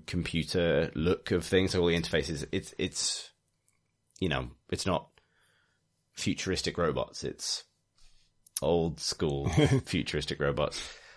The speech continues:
Speaker 2: And then the, the sort of look of the bunkers themselves is like that brutalist architecture that,
Speaker 1: Mm.
Speaker 2: um, I can't remember the name of it, but there's that architecture blog that Jim is always retweeting.
Speaker 1: Uh, building blog.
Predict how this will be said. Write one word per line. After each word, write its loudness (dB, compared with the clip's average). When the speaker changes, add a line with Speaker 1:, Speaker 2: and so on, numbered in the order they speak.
Speaker 2:
And 4
then 2
the, 0
the 2
sort -2
of -4
look -2
of 0
the -10
bunkers 0
themselves 4
is -6
like 0
that -4
brutalist -2
architecture -2
that, -4
Speaker 1:
Mm. -2
Speaker 2:
um, -6
I 0
can't 0
remember 2
the 0
name 0
of -2
it, -6
but -8
there's -4
that -4
architecture -6
blog -6
that -8
Jim -6
is -8
always -8
retweeting. -6
Speaker 1:
Uh, 6
building 0
blog. 0